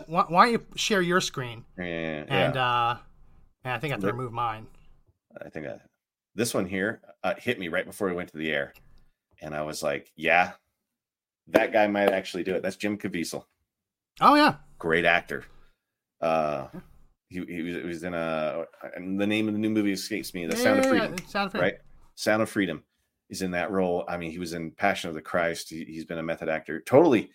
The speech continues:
Speaker 2: removed from Hollywood 'cause he, he's kind of that counterculture. He's a religious person.
Speaker 1: Yeah.
Speaker 2: And I think that he could be one person that a lot of people could get behind and say, "You know what? He would make a good Speaker of the House."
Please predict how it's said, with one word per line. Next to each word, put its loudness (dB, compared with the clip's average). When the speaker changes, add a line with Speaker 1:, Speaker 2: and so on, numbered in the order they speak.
Speaker 2:
removed 0
from -4
Hollywood 0
'cause -8
he, -12
he's -12
kind -2
of -2
that -4
counterculture. -2
He's -2
a -8
religious -4
person. -2
Speaker 1:
Yeah. 0
Speaker 2:
And -2
I -4
think -4
that -6
he -6
could -6
be 0
one 0
person -2
that 0
a -2
lot -2
of -10
people -2
could -10
get -4
behind -2
and -4
say, -4
"You -4
know -2
what? -2
He -2
would 0
make -6
a -8
good -6
Speaker -4
of 0
the 2
House." -8